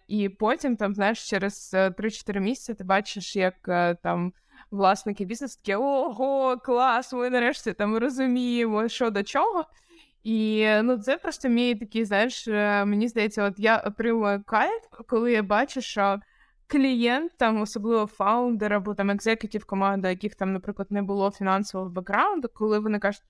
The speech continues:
«Блін, я розумію, в чому тут справа».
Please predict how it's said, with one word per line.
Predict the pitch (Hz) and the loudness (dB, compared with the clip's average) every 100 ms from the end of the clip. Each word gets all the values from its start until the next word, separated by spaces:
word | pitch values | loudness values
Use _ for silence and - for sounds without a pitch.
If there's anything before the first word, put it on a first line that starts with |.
| _ _ | _ _
«Блін, | 185 226 240 247 254 247 | -2 2 2 2 2 2
я | 226 220 226 | 2 2 2
розумію, | 226 226 233 226 226 226 220 | 2 0 0 2 2 0 -2
в | |
чому | - 214 214 185 | -2 -2 -2 -2
тут | 214 | -6
справа». | - - 196 190 185 | -6 -2 2 2 2